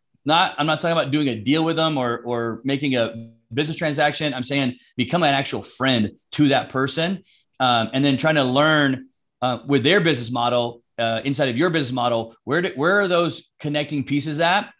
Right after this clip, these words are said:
that's making that you can kind of study for them and ask, and where, where it's making them successful and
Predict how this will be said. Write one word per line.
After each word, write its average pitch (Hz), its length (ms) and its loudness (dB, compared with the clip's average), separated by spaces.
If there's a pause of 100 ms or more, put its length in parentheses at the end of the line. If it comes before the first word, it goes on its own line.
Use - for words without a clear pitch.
(120)
that's 127 220 -4
making 156 460 -2
that 135 160 0
you 139 80 0
can 139 140 -4
kind 143 140 -2
of 120 60 -4
study 143 260 0
for 156 100 -4
them 165 120 -2
and 147 140 2
ask, 135 340 0
and 131 160 -4
where, 143 320 0
where 143 240 0
it's 131 280 -6
making 139 180 -4
them 135 100 -2
successful 147 640 0
and 131 260 0